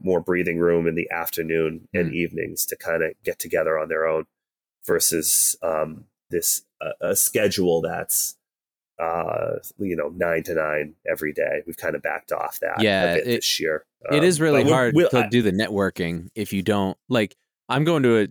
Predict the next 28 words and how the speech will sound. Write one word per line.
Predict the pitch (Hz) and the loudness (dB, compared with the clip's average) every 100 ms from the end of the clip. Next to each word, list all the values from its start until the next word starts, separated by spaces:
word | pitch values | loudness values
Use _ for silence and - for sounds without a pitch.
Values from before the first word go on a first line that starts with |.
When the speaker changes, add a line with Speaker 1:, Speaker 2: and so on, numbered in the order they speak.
| - | -4
Speaker 2:
conference | - 123 107 87 - - _ _ _ - | -4 -2 -2 -4 -6 -10 _ _ _ -4
next | 107 - | -4 0
week. | - - | -4 -2
Actually, | 104 - 101 98 | -4 -2 -2 -2
at | 107 101 | -2 -4
the | |
time | - 110 107 98 | -2 0 0 0
that | 95 104 | -2 0
this | 101 | 0
episode | 101 95 - 90 85 82 _ - | 0 -2 -2 0 -2 -4 _ -4
is | 95 85 | -2 0
released, | 90 98 82 - - - | 2 2 0 -4 -10 -8
I | 95 | -4
may | 90 90 | 0 0
be | 82 95 90 - | 0 0 0 -2
at | 82 82 | -4 -6
a | 87 | -8
conference, | 87 78 69 76 - | -10 -10 -10 -10 -6
or | 98 | -4
maybe | 87 82 80 76 _ _ _ - | -2 -2 -4 -6 _ _ _ -14
<laughs> | 104 - - 131 - | -12 -12 -2 -2 2
will | 143 135 113 | 4 4 4
be | 104 143 135 156 131 - - | 4 4 4 2 0 -6 -12
<laughs> | 151 - - | -18 -18 -2
coming | 139 113 | 2 2
home | 113 110 | 2 0
from | 98 | 0
it. | 90 | -4